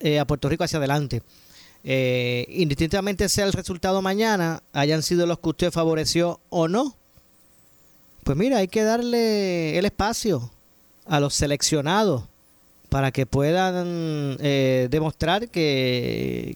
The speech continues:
que están a la altura de lo, de, del elector que le dio la confianza. O sea, hay que también,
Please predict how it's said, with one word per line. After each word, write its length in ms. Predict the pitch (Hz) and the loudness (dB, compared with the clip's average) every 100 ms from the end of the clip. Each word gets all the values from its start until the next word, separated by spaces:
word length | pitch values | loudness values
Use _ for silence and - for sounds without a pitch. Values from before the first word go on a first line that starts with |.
| - | -4
que 100 | 139 | -2
están 600 | 135 139 143 156 180 202 | 0 0 0 0 -4 -2
a 20 | |
la 80 | 190 | 0
altura 400 | 180 - 185 214 | 0 0 0 2
de 80 | 190 | 2
lo, 120 | 170 | 0
de, 160 | 151 147 | 0 -2
del 220 | 147 147 | 0 0
elector 400 | 143 139 - 160 | 0 0 -2 -2
que 80 | 196 | 0
le 120 | 190 | 2
dio 100 | 170 | 2
la 80 | 190 | 0
confianza. 640 | 190 143 151 196 202 123 - - - - - - - | -4 -4 -2 -2 -4 -8 -10 -20 -20 -20 -20 -20 -10
O 40 | |
sea, 100 | 131 | -2
hay 140 | 127 143 | -2 0
que 100 | 175 | -2
también, 880 | 190 180 170 196 196 175 151 131 | -2 0 0 0 -2 -4 -4 -6